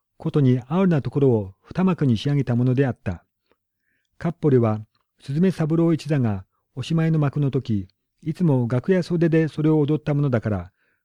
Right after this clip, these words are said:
私もそれを踊ることにしたのである。五、六日稽古して、いよいよその日、文庫蔵の前の広い廊下を舞台にして、小さい引き幕などをこしらえた。昼のうちから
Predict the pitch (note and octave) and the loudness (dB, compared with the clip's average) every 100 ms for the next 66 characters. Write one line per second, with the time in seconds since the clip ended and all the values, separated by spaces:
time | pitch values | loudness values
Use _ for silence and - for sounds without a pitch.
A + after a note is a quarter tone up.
0 | _ C3+ D#3 D3+ D#3+ D3+ D3 C#3+ B2+ E3+ | _ -4 -4 -2 -2 0 2 2 2 0
1 | D#3+ D#3+ C#3+ - C3+ B2+ C#3 G#2+ F#2 _ | -2 0 0 0 0 0 0 -2 -6 _
2 | _ _ _ _ _ _ _ - B2+ E3+ | _ _ _ _ _ _ _ -8 -2 0
3 | G3 F#3+ - F3 G3 E3+ C3 - A2 F#2 | 2 2 0 0 0 0 -2 0 -2 -2
4 | - _ _ C#3+ E3 C#3+ A#2+ B2+ G#2 A2+ | -6 _ _ 0 2 2 2 0 0 0
5 | G2+ - _ _ _ _ - D3+ F3+ F#3+ | -2 -4 _ _ _ _ -4 0 2 2
6 | F3 F3 E3+ E3+ D3+ A#2+ D3 E3+ C#3+ C3+ | 2 2 4 4 2 0 2 2 4 4
7 | B2 B2+ B2 C3+ B2 A2+ - G#2+ G2 G2+ | 4 2 2 2 0 0 -2 -4 -4 -6
8 | _ _ _ _ - F#3+ - F#3+ C3 - | _ _ _ _ -4 -2 0 0 0 0
9 | E3 D#3 D#3+ D3 D#3 E3 B2+ A#2+ A2 G#2 | -2 0 2 2 2 0 -4 -2 0 0
10 | F#2 - _ _ _ _ _ _ _ _ | -4 -6 _ _ _ _ _ _ _ _
11 | - D#3 E3+ F3+ - D#3+ D3+ C#3+ | -2 2 4 4 2 2 2 0